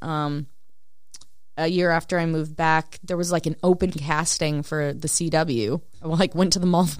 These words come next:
America <laughs> and, like, did this, like, open casting, and they, like, pretty much hired me right on the spot. Like, "Yeah, <laughs> you're in."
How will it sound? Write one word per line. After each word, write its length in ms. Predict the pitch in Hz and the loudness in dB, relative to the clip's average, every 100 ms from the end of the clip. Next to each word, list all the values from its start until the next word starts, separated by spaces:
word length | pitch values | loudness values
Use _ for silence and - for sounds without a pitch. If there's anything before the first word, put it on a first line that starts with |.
| - | -2
America 480 | 190 - - - - - | 0 -2 -4 -4 -4 -6
<laughs> 140 | - 143 | 0 2
and, 320 | 440 - - | 4 4 6
like, 240 | 240 220 | 8 8
did 160 | 233 208 | 8 8
this, 160 | - | 8
like, 160 | 220 - - | 6 4 4
open 320 | 190 - 202 | 2 4 2
casting, 460 | 170 165 165 147 151 | 6 6 6 2 0
and 80 | 160 | 0
they, 80 | |
like, 160 | 156 156 | 0 0
pretty 160 | 202 180 | 0 2
much 180 | 170 | 2
hired 300 | 160 156 147 | 4 4 2
me 240 | 139 110 127 - - | -2 -4 -6 -10 0
right 180 | - 196 | 6 8
on 120 | 160 | 8
the 80 | 139 | 4
spot. 340 | - 160 123 - | 4 4 4 2
Like, 160 | 135 | 6
"Yeah, 300 | 185 143 220 - | 8 8 6 4
<laughs> 100 | 233 247 | 4 4
you're 340 | 214 170 202 | 4 4 2
in." 260 | 156 170 | 2 -2